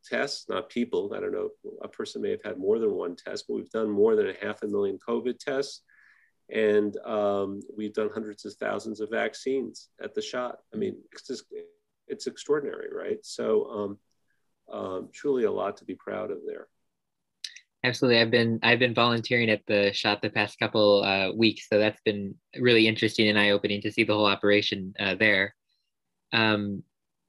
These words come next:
Speaker 2: my next question is, uh, President Biden recently, you know, visited the James Cancer Center. And, and so I was just wondering if you could, this would be a good way to ask, you know,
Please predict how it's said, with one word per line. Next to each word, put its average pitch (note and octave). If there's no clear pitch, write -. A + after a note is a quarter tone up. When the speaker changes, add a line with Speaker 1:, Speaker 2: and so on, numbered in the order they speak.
Speaker 2:
my C3
next D3
question C3
is, A2
uh, G#2+
President C#3+
Biden A#2
recently, A2
you A2
know, G#2+
visited A2+
the G#2
James G2+
Cancer G#2
Center. G2+
And, F#2+
and A2+
so C3
I C3+
was C#3+
just C#3
wondering C3
if A2+
you B2
could, A#2+
this C3+
would C3+
be A#2+
a A2+
good A#2
way A2+
to A2+
ask, A2
you B2
know, A2